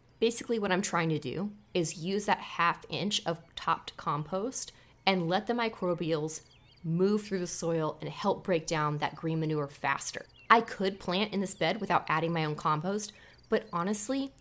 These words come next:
I constantly have something growing my beds and they never get time off. I usually have to do a few iterations of reintroduction of compost, and it's much, much easier to already have that green manure worked in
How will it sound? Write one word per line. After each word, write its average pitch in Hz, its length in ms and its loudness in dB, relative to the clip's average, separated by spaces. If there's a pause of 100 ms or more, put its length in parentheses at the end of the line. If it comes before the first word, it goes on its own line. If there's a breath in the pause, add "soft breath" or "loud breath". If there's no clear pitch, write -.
(160)
I 196 80 2
constantly 190 760 -4
have 185 120 0
something 165 360 0
growing 156 320 -2
my 147 140 -2
beds 147 480 -4
and 170 140 -2
they 170 80 0
never 165 500 2
get 165 240 0
time 143 300 -4
off. 127 240 -4 (160)
I 175 60 0
usually 190 600 0
have 190 280 -4
to 180 60 -6
do 151 400 -2 (320 loud breath)
a 165 60 2
few 185 380 -4
iterations 165 720 0
of 147 300 0 (720 soft breath)
reintroduction 185 680 4
of 156 120 -4
compost, 156 720 2
and 185 120 4
it's 165 160 0
much, 180 380 2
much 190 240 0
easier 175 320 2
to 175 220 -4
already 165 280 -2
have 160 360 0
that 151 220 -2
green 165 320 -2
manure 160 320 2
worked 151 300 0
in 175 280 0